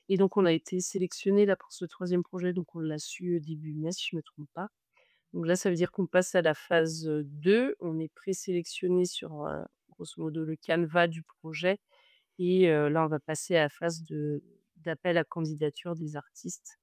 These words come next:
pour mettre en place un projet qui aura lieu en fin d'année, qui va explorer le, le concept de robustesse dans un monde fluctuant.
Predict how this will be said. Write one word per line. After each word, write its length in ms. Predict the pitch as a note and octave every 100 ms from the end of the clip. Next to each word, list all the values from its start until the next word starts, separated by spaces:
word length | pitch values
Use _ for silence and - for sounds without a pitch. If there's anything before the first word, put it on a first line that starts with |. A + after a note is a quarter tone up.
| -
pour 80 | F3
mettre 260 | E3+ -
en 80 | D#3+ -
place 260 | F#3+ F#3 E3+
un 80 |
projet 600 | D#3 - F3 E3+ F3+ F#3+ -
qui 200 | - D#3+
aura 200 | D3+ D3+
lieu 200 | D#3+ E3
en 100 | D3 _
fin 120 | F#3 F3
d'année, 340 | D3+ D3 - _ _ -
qui 60 |
va 100 | D#3
explorer 420 | E3 - G3+ F#3+
le, 240 | F3 E3 D#3+ - - _ G3
le 80 |
concept 400 | F3+ F#3+ - F3+
de 140 | F3 E3+ D3+ D3+ F3
robustesse 640 | A3+ G#3+ G#3 - F3+ - -
dans 220 | F3 E3
un 60 | E3
monde 240 | F3 F#3+
fluctuant. 560 | - F#3+ - - D3+